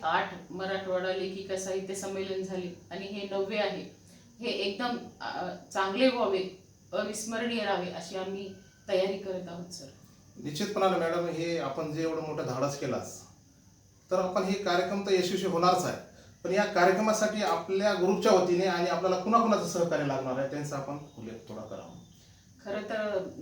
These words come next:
Speaker 1: मसापची अहमदपूरची टीम, अ, पूर्ण आम्हाला मार्गदर्शन करत आहे.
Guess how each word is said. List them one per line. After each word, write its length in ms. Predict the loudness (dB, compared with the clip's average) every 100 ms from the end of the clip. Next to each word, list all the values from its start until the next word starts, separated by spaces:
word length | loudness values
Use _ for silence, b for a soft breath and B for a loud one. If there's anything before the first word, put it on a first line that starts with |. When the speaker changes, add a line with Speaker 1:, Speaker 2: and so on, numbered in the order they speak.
| -8
Speaker 1:
मसापची 600 | -6 -4 -4 -4 -6 -4
अहमदपूरची 640 | -4 -4 -8 -10 -12 -12
टीम, 600 | -10 -8 -8 -10 -14 -8
अ, 240 | -6 -6 -8 -16 -20 -20 -6
पूर्ण 240 | -4 0
आम्हाला 580 | 0 2 0 2 0 0 -8
मार्गदर्शन 680 | -4 -2 -2 -2 -2 -4 -6
करत 300 | -2 -2 -2
आहे. 220 | -4 -4